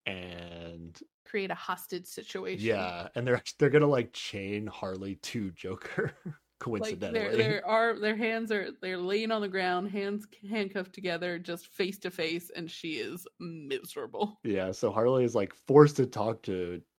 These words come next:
Speaker 1: the Joker, who doesn't remember who she is, but he's, like, he's kinda saying stuff like, "I think I know you from <laughs> somewhere," and stuff like that. So we're getting these hints that the Joker is, like, having these memories kind of come back to him.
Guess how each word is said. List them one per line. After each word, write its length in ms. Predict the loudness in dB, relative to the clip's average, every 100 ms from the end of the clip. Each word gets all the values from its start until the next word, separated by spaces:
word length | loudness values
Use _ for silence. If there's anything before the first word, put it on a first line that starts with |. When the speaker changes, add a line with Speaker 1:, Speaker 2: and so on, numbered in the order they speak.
| -8
Speaker 1:
the 100 | -6
Joker, 600 | -2 -2 -2 -4 -4 -6
who 80 | -4
doesn't 300 | 0 0 -2
remember 320 | -6 -4 -4
who 120 | -6
she 160 | -8 -6 -4
is, 260 | -4 -6
but 140 | -2 0
he's, 180 | 2 2
like, 260 | -2 -4 -20 _ -8
he's 180 | -8
kinda 220 | 2 4 4
saying 340 | 2 0 0
stuff 300 | 4 2 4
like, 300 | 0 0 -4
"I 240 | -4 -2 0
think 200 | -2 -2
I 80 | 0
know 200 | 4 6
you 180 | 4 0
from 180 | -4
<laughs> 20 | -8
somewhere," 520 | -6 -6 -6 -6 -4
and 180 | -2 -2
stuff 240 | 4 2 4
like 200 | -2 0
that. 260 | -4 -4 -6
So 220 | -4 -6 -8 -2
we're 100 | 4 10
getting 260 | 12 10
these 200 | 6 0
hints 320 | 2 0 0 -6
that 160 | -4
the 80 | -4
Joker 400 | -4 -4 -4 -4
is, 180 | -6 -6
like, 340 | -6 -6 -10 _ _ _ _ _ _
having 340 | -4 -2 -4 -6
these 480 | -8 -8 -10 -16 _ _ _
memories 500 | -6 -4 -2 -2 -4
kind 360 | -6 -10 -8 -6
of 120 | -6
come 180 | -4 -2
back 240 | 0 0
to 100 | -2
him. 300 | -2 -2 -2